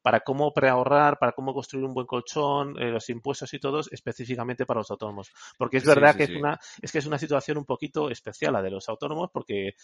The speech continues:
Speaker 1: oye, pues el sueldo funciona de forma diferente. Vamos, yo soy autónomo, conozco perfectamente la situación. Eh,
Speaker 2: <laughs>
Speaker 1: le-, la, no tienes la misma seguridad del sueldo, de los ingresos,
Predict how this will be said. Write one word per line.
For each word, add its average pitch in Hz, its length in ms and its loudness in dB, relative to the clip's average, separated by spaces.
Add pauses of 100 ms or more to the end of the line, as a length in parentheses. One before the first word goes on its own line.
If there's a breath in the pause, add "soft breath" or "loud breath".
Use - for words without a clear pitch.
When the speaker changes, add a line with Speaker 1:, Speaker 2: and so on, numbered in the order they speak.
(260 soft breath)
Speaker 1:
oye, 123 240 -2
pues 98 280 -6
el 98 140 -4
sueldo 113 540 -2
funciona 107 440 -6
de 104 80 0
forma 107 240 -8
diferente. 131 380 -2
Vamos, 117 320 4
yo 123 100 -2
soy 120 140 -2
autónomo, 131 480 -2
conozco 113 360 -8
perfectamente 117 420 -6
la 117 60 -2
situación. 143 400 -6 (460 loud breath)
Eh, 113 280 0
Speaker 2:
<laughs> - 40 -10
Speaker 1:
le-, 131 240 2
la, - 220 2
no 127 300 0 (180)
tienes 131 240 2
la 127 80 6
misma 127 180 2
seguridad 113 420 0
del 113 140 0
sueldo, 165 540 2
de 143 60 0
los 120 120 -10
ingresos, 151 600 -2